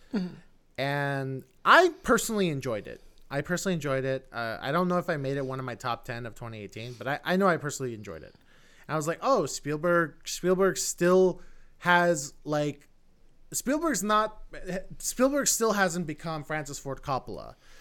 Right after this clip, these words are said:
Speaker 2: where, where,
Speaker 1: Mm.
Speaker 2: like, where, like, his last few movies, it really was him just kind of being like, 'All right, here's a camera. Let me make something 'cause I'm bored 'cause my'
Speaker 1: My wine
Speaker 2: my
Speaker 1: isn't doing, is, my wine is selling out too much. I don't know.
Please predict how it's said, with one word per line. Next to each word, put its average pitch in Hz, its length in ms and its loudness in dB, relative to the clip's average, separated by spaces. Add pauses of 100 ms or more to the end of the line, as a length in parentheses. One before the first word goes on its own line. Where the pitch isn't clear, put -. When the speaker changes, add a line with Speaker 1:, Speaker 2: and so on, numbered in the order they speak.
(180)
Speaker 2:
where, 147 400 2
where, 156 260 2
Speaker 1:
Mm. 214 200 2
Speaker 2:
like, 151 280 2 (460)
where, 147 180 0
like, 147 180 2
his 143 140 -6
last 175 380 6
few 165 140 -2
movies, 151 400 -2
it 143 80 -4
really 151 200 2
was 135 220 -2
him 139 160 -4
just 131 220 -10
kind 139 220 -6
of 117 80 -8
being 131 200 -6
like, 123 240 -8 (640)
'All 160 140 0
right, 170 420 2 (180)
here's 170 220 -4
a 165 60 -6
camera. 156 500 -2
Let 151 120 -2
me 160 80 -2
make 151 200 -2
something 147 280 -6
'cause 131 120 -10
I'm 131 180 -4 (120)
bored 135 460 -2
'cause 123 340 -6
my' 117 480 -8 (320)
Speaker 1:
My 208 160 4
wine 202 340 2
Speaker 2:
my 196 60 0
Speaker 1:
isn't 185 220 -2
doing, 180 320 -2
is, 226 240 2 (320)
my 226 100 8
wine 220 300 2
is 190 100 -4
selling 202 380 0
out 196 180 -4
too 196 160 0
much. 180 340 -4
I - 80 -8
don't 202 140 -10
know. 185 180 -10